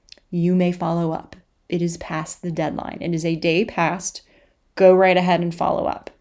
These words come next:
Timelines, I really think hiring is very similar to getting work done on your house. It's always, uh, uh, you know, not in a time frame that makes sense to you,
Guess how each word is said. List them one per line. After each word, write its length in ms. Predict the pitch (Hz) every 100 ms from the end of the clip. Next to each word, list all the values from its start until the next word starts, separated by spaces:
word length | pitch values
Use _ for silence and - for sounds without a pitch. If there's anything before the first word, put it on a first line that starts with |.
| _ - - - _
Timelines, 1080 | - 214 214 277 285 214 202 196 202 196 - 170 - - -
I 60 |
really 260 | 208 247 339
think 220 | 349 180
hiring 580 | - - 160 156 175 180
is 120 | 175
very 240 | 165 160 170
similar 440 | - 160 160 165
to 80 | 156
getting 400 | 156 156 156 160 - - _
work 340 | 180 175 170 170
done 200 | 175 165
on 120 | 156
your 120 | 151
house. 600 | - - - - - - _ _ _ _ _
It's 120 | - -
always, 880 | - 180 185 208 208 214 202 - - - _ _ _ _ _ _
uh, 40 | 131
uh, 420 | 175 - 180 - -
you 160 | 190
know, 140 | 175 160
not 400 | 160 156 - -
in 160 | 185
a 60 | 175
time 360 | 170 165 156 170
frame 360 | 170 170 175
that 120 | 165
makes 240 | - 165 -
sense 300 | 156 156 -
to 100 | 208
you, 400 | 208 214 240 240